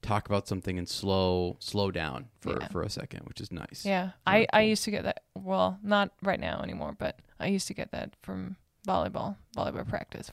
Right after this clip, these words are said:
Speaker 1: Yeah.
Speaker 2: volleyball games. It was all about just that next, uh,
Speaker 1: Yeah.
Speaker 2: you know,
Speaker 1: Serve.
Speaker 2: point or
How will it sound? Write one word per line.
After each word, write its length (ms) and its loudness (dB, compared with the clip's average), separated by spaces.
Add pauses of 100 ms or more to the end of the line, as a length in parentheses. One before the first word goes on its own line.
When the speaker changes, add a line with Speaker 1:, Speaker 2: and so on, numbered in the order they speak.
Speaker 1:
Yeah. 140 2
Speaker 2:
volleyball 360 -2
games. 460 -10
It 60 0
was 280 -2
all 200 2
about 280 -4
just 420 -6 (720)
that 180 4
next, 560 0 (500)
uh, 360 -2 (240)
Speaker 1:
Yeah. 120 -2 (200)
Speaker 2:
you 80 -8
know, 300 -6
Speaker 1:
Serve. 240 2
Speaker 2:
point 260 -4
or 260 -4